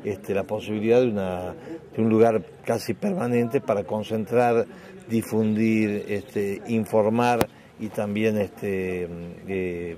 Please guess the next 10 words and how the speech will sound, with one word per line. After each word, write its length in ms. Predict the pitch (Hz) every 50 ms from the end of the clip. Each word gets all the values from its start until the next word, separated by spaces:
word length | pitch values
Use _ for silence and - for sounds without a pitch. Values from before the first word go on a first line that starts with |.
| - -
potenciar 560 | 113 104 - - 180 175 127 107 113 120 113
todo 240 | 95 - 117 113 110
aquello 320 | 101 90 107 113 110 107
que 100 | 90 98
sea 360 | 92 - 110 110 107 107 98 - - - - - - -
concientización 1120 | - 113 110 104 98 107 107 95 - 117 101 95 107 107 101 - 127 127 131 127 120 104 - - - - - -
en 140 | - 104 107
quienes 380 | 90 90 110 107 107 104 98 92
desarrollan 640 | 107 104 - 110 110 107 110 131 143 143 143 117 98
tare-, 300 | - 107 98 104 107